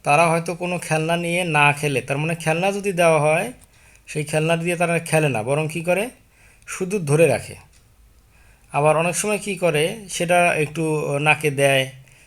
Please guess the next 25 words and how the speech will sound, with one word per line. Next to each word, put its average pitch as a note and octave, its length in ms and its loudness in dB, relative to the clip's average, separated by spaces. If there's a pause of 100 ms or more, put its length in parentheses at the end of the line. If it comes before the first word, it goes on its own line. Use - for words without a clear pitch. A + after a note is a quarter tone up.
(160)
এবং C#3 240 -2
ঘন্টার D#3 480 2
গ-, D3+ 280 -4
পর D3 180 0
ঘন্টা D3+ 260 0
তারা D3+ 200 -2
কি D3 140 -6
করে, D#3 320 -2
ওই D3 480 -4
খেলনার D3+ 380 -4
দিকে E3 200 -8
তাকিয়ে D3 380 0
থাকে। A2 300 -12 (540)
মানে D#3 180 -2
এটা F3+ 140 0
দিয়ে F#3 200 0
যে F#3+ 80 -2
তার F3+ 180 0
খেলতে G3 420 -4
হবে, D#3 400 0 (480)
এটা F3 260 -2
যে F#3+ 340 0
ইউজ F#3+ 320 -2
করতে E3 320 -4
হবে, D3 300 0